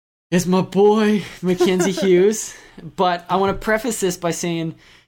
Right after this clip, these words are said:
Speaker 1: it's, this is really, I just want him to have some bulletin board material. I'm trying to motivate him.
Speaker 2: Oh,
Speaker 1: Um,
Speaker 2: okay.
Speaker 1: it was a, it was a bad week this week, but, you know, I think by me putting him as my stock down, it's, it's gonna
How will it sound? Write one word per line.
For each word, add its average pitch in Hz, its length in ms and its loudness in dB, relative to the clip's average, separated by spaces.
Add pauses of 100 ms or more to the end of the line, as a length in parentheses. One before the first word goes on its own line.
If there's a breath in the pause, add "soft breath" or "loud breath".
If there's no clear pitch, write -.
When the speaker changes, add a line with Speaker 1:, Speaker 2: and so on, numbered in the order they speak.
Speaker 1:
it's, 156 140 -4
this 175 240 -2
is 190 100 -6
really, 208 260 4
I 156 60 -2
just 190 220 -8
want 196 120 -2
him 185 80 -4
to 180 40 0
have 165 100 -2
some 147 120 -8
bulletin 180 460 0
board 151 240 -2
material. 131 460 -8
I'm 123 120 -10
trying 165 160 -6
to 156 60 -6
motivate 175 540 2
him. 185 280 -6 (240 soft breath)
Speaker 2:
Oh, 175 580 2
Speaker 1:
Um, 147 140 -2
Speaker 2:
okay. 131 320 -8
Speaker 1:
it 185 40 -2
was 170 140 -2
a, 170 60 -4
it 180 100 -6
was 160 120 -2
a 147 40 -12
bad 165 320 -2
week 185 220 -2
this 175 180 -4
week, 170 240 -4
but, 143 280 -4 (500)
you 165 100 -4
know, 139 140 -6
I 135 80 -6
think 180 260 -6
by 160 240 -2
me 156 240 -4
putting 165 320 -6
him 165 180 -6
as 151 160 -8
my 147 60 -10
stock 151 320 -6
down, 151 240 -6
it's, 143 160 -12
it's 143 160 -12
gonna 143 340 -6